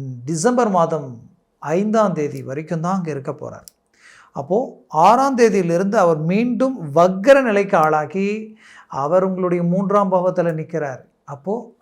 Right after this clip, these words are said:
already உங்களுக்கு மூன்றாம் பாவத்திலே குரு இருக்கிறதே ஒரு வித பதட்டத்தையும் மனக்குழப்பத்தையும்,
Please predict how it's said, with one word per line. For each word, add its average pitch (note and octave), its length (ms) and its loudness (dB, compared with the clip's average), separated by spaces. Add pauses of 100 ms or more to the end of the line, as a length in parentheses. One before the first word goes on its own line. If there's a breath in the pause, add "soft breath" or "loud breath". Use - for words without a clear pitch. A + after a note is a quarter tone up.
already A#3+ 1000 -2
உங்களுக்கு G3 720 -4 (320 soft breath)
மூன்றாம் B3 800 2
பாவத்திலே G3+ 720 4
குரு F#3+ 300 0
இருக்கிறதே A#3 1120 0
ஒரு G#3 320 0
வித F#3 240 0
பதட்டத்தையும் F#3 920 -2 (400)
மனக்குழப்பத்தையும், F#3+ 1300 -2